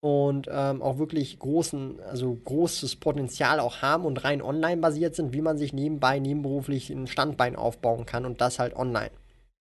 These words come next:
Beth, Beffen, deine Slides auf Instagram sind mega gut und lässig. Danke dir. Ja, also ich bin, also ich bin ganz, muss ich ganz ehrlich sagen, also ich finde sie selber mega sackstark. Ne?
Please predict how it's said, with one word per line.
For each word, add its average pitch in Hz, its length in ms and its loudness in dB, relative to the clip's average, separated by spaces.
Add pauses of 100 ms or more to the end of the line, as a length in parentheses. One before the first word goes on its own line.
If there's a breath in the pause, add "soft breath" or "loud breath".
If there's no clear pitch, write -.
(1080)
Beth, - 380 4 (420 soft breath)
Beffen, 185 320 6
deine 151 180 6
Slides 151 320 6
auf - 100 -4
Instagram 156 380 0
sind 143 140 -2
mega 151 200 2
gut 143 180 0
und 131 80 -4
lässig. 131 360 -2
Danke 156 280 4
dir. 120 260 2 (640 soft breath)
Ja, 151 140 12
also 190 160 10
ich 185 100 2
bin, 190 240 6
also 165 200 4
ich 185 220 4
bin 208 160 4
ganz, 202 440 4
muss 185 180 6
ich 208 60 2
ganz 196 160 6
ehrlich 180 160 6
sagen, 180 280 6
also 160 140 0
ich 160 120 0
finde 185 180 2
sie 156 100 0
selber 165 520 6
mega 156 580 6
sackstark. 123 720 2 (380)
Ne? 139 280 -4